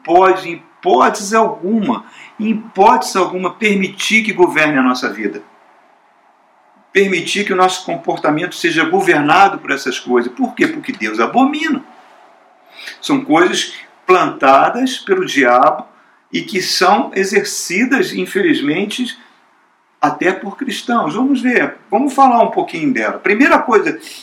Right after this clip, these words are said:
que Deus abomina aqui, ele tá falando aqui pra gente, a primeira coisa são os olhos altivos.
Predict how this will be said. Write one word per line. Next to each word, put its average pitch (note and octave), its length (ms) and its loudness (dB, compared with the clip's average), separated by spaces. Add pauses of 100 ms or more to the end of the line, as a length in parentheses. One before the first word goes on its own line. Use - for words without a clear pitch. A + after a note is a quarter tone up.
que E3 100 -6
Deus F#3+ 300 2
abomina D#3+ 500 0
aqui, - 180 -4
ele E3+ 140 0
tá D#3+ 160 0
falando C#3 300 0
aqui C3 160 -2
pra G#2+ 180 -2
gente, E3 320 -2
a D3 60 -2
primeira F3+ 400 0
coisa G3 320 0
são G#3+ 180 -8
os D3+ 160 -4
olhos G3+ 260 0
altivos. - 960 -6